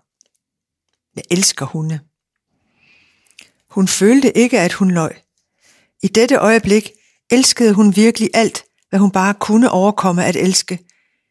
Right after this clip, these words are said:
og havde glemt, hvor omhyggeligt hun altid plejede at holde sig på god afstand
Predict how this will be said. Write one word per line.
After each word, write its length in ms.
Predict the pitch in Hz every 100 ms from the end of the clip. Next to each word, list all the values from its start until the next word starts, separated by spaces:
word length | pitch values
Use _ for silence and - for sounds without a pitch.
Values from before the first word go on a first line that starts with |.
| _
og 120 | - 196
havde 200 | 196 190
glemt, 400 | 208 240 - -
hvor 100 | 208
omhyggeligt 580 | 196 175 247 233 208 - _ _
hun 140 | - -
altid 360 | 226 - 226 196
plejede 420 | - 175 196 -
at 120 | 185
holde 280 | - 185 208
sig 200 | - 185
på 120 | -
god 200 | 185 247 -
afstand 520 | 185 208 - 196 175